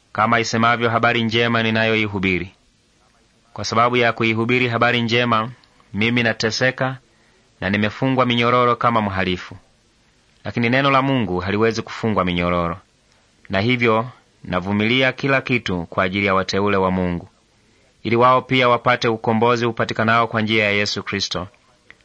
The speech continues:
na ambao huleta utukufu wa milele. Usemi huu ni wa kweli. Ikiwa: tulikufa pamoja naye,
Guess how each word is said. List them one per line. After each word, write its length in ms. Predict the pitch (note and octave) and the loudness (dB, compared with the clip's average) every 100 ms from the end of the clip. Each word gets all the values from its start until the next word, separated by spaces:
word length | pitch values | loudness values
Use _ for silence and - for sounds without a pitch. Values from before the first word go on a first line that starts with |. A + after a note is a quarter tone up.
| _ _ | _ _
na 160 | F#2+ G2 | -2 0
ambao 260 | G2+ A#2+ A#2 | 4 4 4
huleta 300 | B2 A#2+ A#2 | 2 2 0
utukufu 720 | G#2+ - B2+ A2 F#2+ F2 G#2+ - - | -2 -4 -4 -4 -4 -4 -6 -16 -10
wa 140 | F#2+ F#2 | -4 -2
milele. 460 | F#2 F#2 F2 E2 _ _ _ _ _ _ _ _ _ _ - | 0 0 0 -4 _ _ _ _ _ _ _ _ _ _ -8
Usemi 340 | - A#2 A#2 | -2 0 0
huu 300 | A2+ B2+ B2+ | 2 0 2
ni 80 | B2 | 2
wa 120 | G#2 | 0
kweli. 400 | - G#2 F#2 F2 - _ _ _ _ _ _ _ _ - | 0 0 -2 -2 -12 _ _ _ _ _ _ _ _ -14
Ikiwa: 320 | G2+ C3 B2 | -6 0 0
tulikufa 480 | B2 A#2 C3 B2+ B2 | 0 -4 -2 -4 -2
pamoja 360 | A#2 A#2 A2+ | 0 0 0
naye, 420 | A2 A2+ A2+ A2+ | 2 2 2 0